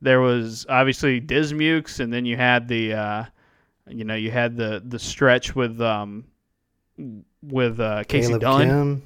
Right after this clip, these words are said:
Speaker 2: Oh, I forgot
Speaker 1: Caleb
Speaker 2: about Casey
Speaker 1: Kim.
Speaker 2: Dunn. Jeez.
Speaker 1: Yeah. And then, uh, but Brahms has been holding it down for quite some time, and that is a big loss for Auburn, uh, in a football sense. Uh, but I think the good news for this team is that, and that offensive line, those,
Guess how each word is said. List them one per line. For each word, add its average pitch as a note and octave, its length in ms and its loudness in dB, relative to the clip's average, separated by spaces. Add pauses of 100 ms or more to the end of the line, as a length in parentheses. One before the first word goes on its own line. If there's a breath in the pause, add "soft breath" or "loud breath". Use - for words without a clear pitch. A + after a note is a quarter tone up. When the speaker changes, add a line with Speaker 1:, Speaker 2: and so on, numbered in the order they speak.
Speaker 2:
Oh, C#3 160 8
I A#2+ 80 8
forgot A#2+ 280 4
Speaker 1:
Caleb G#2+ 160 4
Speaker 2:
about A2 80 -2
Casey B2+ 220 4
Speaker 1:
Kim. C#3 100 4
Speaker 2:
Dunn. A#2 280 4
Jeez. G#2+ 460 -2 (560 soft breath)
Speaker 1:
Yeah. B2 360 2 (500 soft breath)
And A#2+ 200 0
then, B2+ 280 4
uh, A#2 200 4
but A2 200 -4
Brahms E3 260 6
has F#3+ 120 -2
been F#3 140 4
holding E3 220 4
it D3+ 60 0
down D#3 200 2
for - 80 -8
quite D3+ 280 4
some C3 160 -4
time, C3+ 340 0
and A2+ 160 -2
that C3+ 160 6
is D3+ 80 4
a D3+ 60 2
big C#3+ 180 4
loss C#3 300 6
for B2 180 4
Auburn, C3+ 460 4
uh, B2+ 180 0
in B2 80 0
a A#2 80 0
football D3+ 380 2
sense. E3+ 440 -4 (400 soft breath)
Uh, A#2 460 2
but B2+ 220 2
I B2 80 4
think D#3 300 0 (680)
the C3 140 -2
good C3 160 4
news C#3 240 2
for C3 160 0
this B2 200 -2
team C#3+ 480 0
is A#2 360 -4
that, A2 640 -4
and B2 160 0
that B2 160 4
offensive B2+ 400 2
line, B2 300 0
those, A#2 200 -2